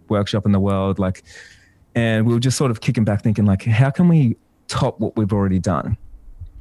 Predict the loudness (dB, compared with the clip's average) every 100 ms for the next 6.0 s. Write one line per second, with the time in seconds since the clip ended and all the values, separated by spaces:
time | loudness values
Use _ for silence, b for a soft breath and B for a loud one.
0 | -20 -2 0 2 2 0 0 -2 0 0
1 | 0 0 0 2 0 0 -2 -2 -6 0
2 | 0 2 0 -2 -2 -2 -2 0 0 -2
3 | -4 B B B B B 2 2 2 0
4 | 0 0 2 2 2 0 0 0 0 -2
5 | 0 0 0 -2 -4 -4 -4 -2 -2